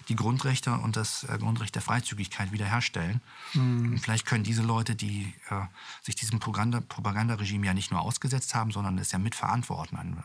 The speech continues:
Speaker 1: an, äh, höchster Stelle, vielleicht finden die dann, da dann noch mal, ähm, ja, etwas, was sie dann noch ein paar Jahre machen können.
Speaker 2: Das ist eine schöne Utopie fürs Schlusswort.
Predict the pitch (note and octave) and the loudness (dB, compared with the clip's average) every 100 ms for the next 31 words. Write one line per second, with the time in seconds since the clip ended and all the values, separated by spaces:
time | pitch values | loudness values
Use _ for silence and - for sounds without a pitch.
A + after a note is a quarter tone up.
0 | - E2 - - - - - - F#2+ F2+ | -8 -8 -10 -18 -18 -18 -14 -6 -4 -2
1 | F#2 G2 F#2 F2 F#2+ F2 G#2+ - - - | -2 -2 -2 -2 -2 -2 -4 -6 -16 -16
2 | - - G2+ - G#2+ G#2 F#2+ F2+ F2 F2+ | -10 -4 -4 -2 -2 -2 -2 -2 -2 -2
3 | F2+ - - - - F2+ F2 E2 - E2+ | -4 -10 -20 -8 -4 -4 -4 -6 -8 -8
4 | E2 D#2+ _ - - - - - A2 E2+ | -8 -10 _ -20 -18 -16 -18 -14 -10 -10
5 | E2 E2 - - E2 - - _ - - | -10 -14 -14 -8 -8 -8 -12 _ -20 -14
6 | - F2+ - F#2+ - F2+ F2+ F2 E2+ F#2+ | -8 -6 -4 -4 -4 -4 -4 -4 -4 -6
7 | - F2+ E2+ E2+ D#2+ - D#2 D2+ C#2+ D#2+ | -4 -4 -2 -2 -4 -4 -8 -8 -10 -12
8 | - _ _ _ _ - B2+ B2+ D#3 C3+ | -14 _ _ _ _ -2 2 2 2 2
9 | C#3+ D#3 E3 E3+ - D#3 D3 A#2+ D#3 D3+ | 2 4 4 0 0 2 2 0 0 2
10 | D3+ B2+ - D#3 - C3+ | 0 0 0 0 2 0